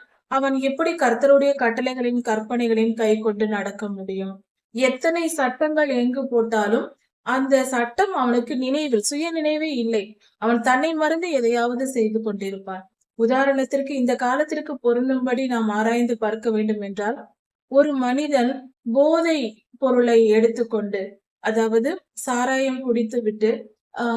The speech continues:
காரை ஓட்டிக்கொண்டு சென்றால், அந்த மனிதன் எந்த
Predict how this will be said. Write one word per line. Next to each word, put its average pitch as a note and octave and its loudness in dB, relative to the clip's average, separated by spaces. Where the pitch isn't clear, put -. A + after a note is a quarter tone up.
காரை C#4+ 6
ஓட்டிக்கொண்டு B3+ 0
சென்றால், G#3+ 0
அந்த C4 2
மனிதன் D#4 0
எந்த C4+ -2